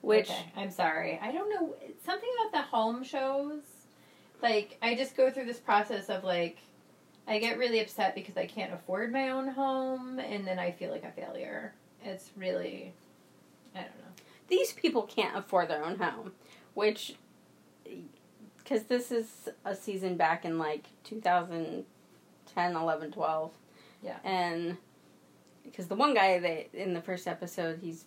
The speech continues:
Speaker 1: rebuilding a castle, and they follow him for two years and still not done. Eventually he does get it done, but, like, 'cause the banks have all, like, stopped lending
Speaker 2: Ah.
Speaker 1: money.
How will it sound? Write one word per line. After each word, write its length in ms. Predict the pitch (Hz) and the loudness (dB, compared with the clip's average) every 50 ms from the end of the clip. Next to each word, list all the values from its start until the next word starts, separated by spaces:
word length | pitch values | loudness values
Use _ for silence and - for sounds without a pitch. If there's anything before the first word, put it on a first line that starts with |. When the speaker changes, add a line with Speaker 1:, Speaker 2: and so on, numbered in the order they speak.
| - | -14
Speaker 1:
rebuilding 380 | - 175 170 165 185 170 165 160 | -10 -8 -6 -2 0 0 0 0
a 60 | 156 151 | -2 -2
castle, 400 | - - 175 170 180 - 165 - | 0 2 4 4 4 2 -2 -2
and 120 | 156 180 | -2 -2
they 100 | 170 180 | -2 2
follow 340 | - 262 262 247 214 185 190 | 4 6 6 8 6 6 4
him 160 | 180 175 175 | 4 0 0
for 100 | - 180 | 0 -2
two 140 | 175 - 208 | -2 -2 -2
years 240 | 190 180 175 170 170 | 0 0 0 0 0
and 100 | 165 160 | -2 -4
still 220 | 160 - 180 165 | -2 0 0 2
not 180 | 160 151 123 - | 2 0 -2 -4
done. 300 | - - - - - - - - - - - - - - | -6 -8 -8 -10 -16 -20 -20 -20 -20 -20 -20 -20 -16 -6
Eventually 340 | 277 247 247 262 254 196 185 | -2 0 0 0 0 0 -2
he 60 | 190 | -2
does 260 | - - - - - - | 0 0 0 0 -2 -4
get 180 | - - - | -8 -8 -8
it 100 | - - | -8 -10
done, 260 | - - - - - - | -10 -10 -10 -10 -12 -10
but, 120 | - - - | -8 -6 -4
like, 300 | - - - - - - - | -4 -4 -4 -6 -10 -10 -8
'cause 160 | 185 165 160 | -8 -8 -6
the 60 | 175 | -4
banks 320 | 165 175 160 160 170 - - | -2 0 0 0 -2 -4 -4
have 100 | 156 147 | -4 -2
all, 160 | 143 143 - | -2 -2 -2
like, 180 | - - 202 | -2 -4 -8
stopped 340 | - - - 180 - - - | -2 2 4 4 4 2 0
lending 640 | - 175 165 165 165 165 180 175 170 165 - - - - - - - - - - - - - - | -2 0 0 2 2 2 0 0 0 -2 -4 -6 -12 -18 -20 -20 -20 -20 -20 -20 -20 -20 -14 -6
Speaker 2:
Ah. 380 | - 180 180 170 165 165 165 - | 0 2 2 2 2 0 -2 -2
Speaker 1:
money. 480 | 214 226 208 190 190 190 185 196 226 | -2 0 2 2 2 2 0 0 -2